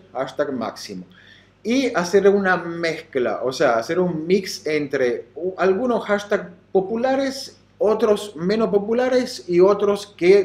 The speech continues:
tu marca realmente puede crear, ¿sí? Para una promoción o lo que sea. Entonces, vamos a ver, los hashtags muy populares que podemos utilizar, dos máximo, reventar,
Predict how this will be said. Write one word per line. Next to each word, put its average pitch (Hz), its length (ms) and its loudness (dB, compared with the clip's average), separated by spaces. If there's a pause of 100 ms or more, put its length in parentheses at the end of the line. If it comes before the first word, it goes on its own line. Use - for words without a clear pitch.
(100)
tu 190 120 2
marca 185 400 0
realmente 175 500 -2
puede 160 360 0
crear, 170 540 0 (300)
¿sí? 165 360 0 (240)
Para 131 180 2
una 143 140 2
promoción 147 580 -2
o 135 40 0
lo 123 120 0
que 113 120 -4
sea. 87 240 -8 (380)
Entonces, 180 480 2 (640)
vamos 226 340 4
a 208 40 6
ver, 151 400 2 (120)
los 190 200 0
hashtags 240 440 -2 (260)
muy 233 420 4
populares 196 640 4
que 156 120 -8
podemos 156 340 -2
utilizar, 160 640 -2
dos 170 460 2
máximo, 131 500 -6
reventar, 143 640 0